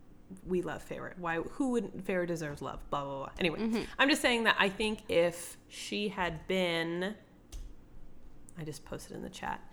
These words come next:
Speaker 1: more stunning.
Speaker 2: Oh, I see. Yes, yes, yes, yes.
Speaker 1: Described. Um, if she had been more stunning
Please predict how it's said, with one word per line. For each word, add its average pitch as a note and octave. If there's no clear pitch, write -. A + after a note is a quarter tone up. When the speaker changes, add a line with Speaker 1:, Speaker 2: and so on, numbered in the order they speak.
Speaker 1:
more E3+
stunning. -
Speaker 2:
Oh, A3
I F3+
see. D4
Yes, -
yes, F#3
yes, -
yes. -
Speaker 1:
Described. -
Um, D3
if F#3+
she G#3+
had F#3
been E3+
more E3
stunning D#3